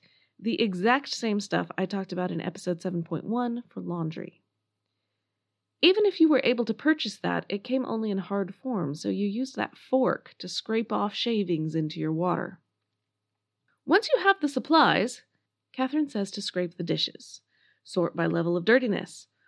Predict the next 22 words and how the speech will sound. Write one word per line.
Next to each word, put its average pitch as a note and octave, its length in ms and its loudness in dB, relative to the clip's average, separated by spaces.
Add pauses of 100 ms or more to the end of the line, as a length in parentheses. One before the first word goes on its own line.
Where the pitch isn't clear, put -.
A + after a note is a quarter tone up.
(200)
Wash C#4+ 240 -4
the A4 160 0
nicest C#4 480 2
ones G#3 260 0
first. - 480 -4 (240)
Rinse, C4+ 420 0 (220)
wipe, G#3+ 260 0 (400)
put A3 120 4
away. - 280 2 (440)
Pour G3 160 0
in F3+ 100 2
more C4 200 2
hot B3+ 220 2
water. F3 360 2 (280)
Repeat D4+ 300 0
the B3 60 -4
whole D#4 220 4
process G#3+ 540 0
for F#3+ 120 -4
the F3+ 80 -4
greasy C#4 360 0
dishes E3 460 0